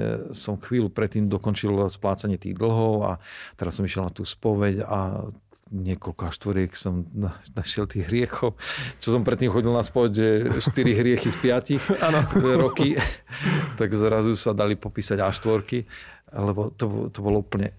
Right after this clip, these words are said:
Speaker 1: e, iné s-, iné srdce, že, že
Speaker 2: Mhm.
Speaker 1: Boh mi ukazoval iné veci a iný pohľad na ten môj život a, a to bolo veľmi dobré, lebo, e, to sa tak uvoľňovalo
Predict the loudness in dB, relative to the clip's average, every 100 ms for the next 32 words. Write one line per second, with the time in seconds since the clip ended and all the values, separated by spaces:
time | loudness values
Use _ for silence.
0 | -8 -2 0 2 0 -2 -2 0 0 -2
1 | -8 -2 0 0 -4 -6 -2 -2 -2 -2
2 | -2 2 2 2 0 -2 0 0 2 0
3 | 0 -2 0 0 0 -2 -4 _ -2 -2
4 | 0 -2 -6 -14 -10 -4 0 0 0 0
5 | -2 -4 -4 -4 -4 -4 -4 -2 -4 -4
6 | -4 -4 -4 -6 -16 -20 -20 _ -10 -4
7 | -2 0 2 2 2 0 0 0 0 -4
8 | -8 -10 -14 -16 -16 -16 _ _ -12 -10
9 | -12 -10 -12 -8 -2 0 2 2 2 0
10 | 0